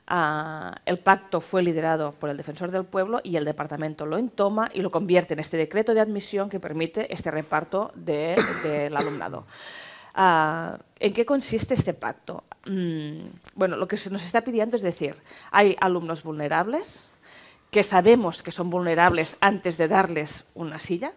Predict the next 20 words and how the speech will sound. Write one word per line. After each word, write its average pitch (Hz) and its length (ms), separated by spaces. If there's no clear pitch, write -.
¿no? 202 240
Por 156 100
lo 151 80
tanto, 156 320
antes 170 260
de 202 60
tenerlos 185 420
sentados 175 540
y 160 60
antes 165 340
de 180 220
evaluarlos 196 720
de 190 80
pobreza, 196 640
para 160 180
decirlo 170 380
de 170 80
una 156 140
manera 156 260
amable, 247 400